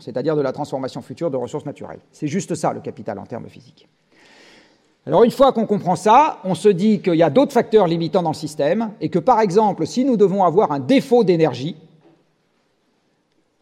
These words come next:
dont vous verrez dans pas longtemps que ça n'est pas nécessairement donné par le prix, alors ça, c'est encore un truc très désagréable que je vais vous dire. Il n'y a pas d'élasticité prix-volume, on le verra après.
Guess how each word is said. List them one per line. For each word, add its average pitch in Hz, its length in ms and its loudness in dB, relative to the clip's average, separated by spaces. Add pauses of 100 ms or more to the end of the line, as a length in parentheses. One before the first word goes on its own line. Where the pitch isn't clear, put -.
(240)
dont 170 240 -4
vous 175 100 -2
verrez 175 220 0
dans 156 100 -2
pas 160 140 0
longtemps 151 360 -2
que 147 160 -6
ça 131 200 -8
n'est 127 120 -6
pas 175 140 -2
nécessairement 147 640 -6
donné 160 380 0
par 117 160 -10
le 113 80 -6
prix, 190 300 -8 (600)
alors 104 80 -20
ça, 127 100 -12
c'est - 160 -18
encore 117 220 -8
un 110 60 -12
truc 143 200 -14
très - 120 -12
désagréable 107 420 -8
que 107 80 -18
je 101 60 -18
vais 101 60 -12
vous 101 100 -14
dire. 143 160 -14 (480)
Il - 40 -20
n'y - 20 -20
a - 40 -20
pas 160 100 -4
d'élasticité 135 520 -6
prix-volume, 117 420 -10
on 117 40 -10
le 98 60 -14
verra 123 180 -12
après. 143 220 -14